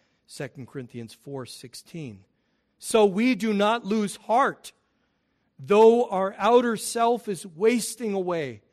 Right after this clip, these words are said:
our inner self is being renewed day by day. For this light momentary affliction is preparing for us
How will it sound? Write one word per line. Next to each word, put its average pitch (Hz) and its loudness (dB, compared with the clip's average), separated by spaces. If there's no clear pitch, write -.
our 160 -8
inner 208 -4
self - -10
is 151 -12
being 175 -8
renewed 160 -4
day 175 0
by 165 0
day. 160 -2
For 160 -8
this 190 0
light 208 -2
momentary 208 0
affliction 180 -4
is 185 -2
preparing 214 -4
for 180 -6
us 180 -4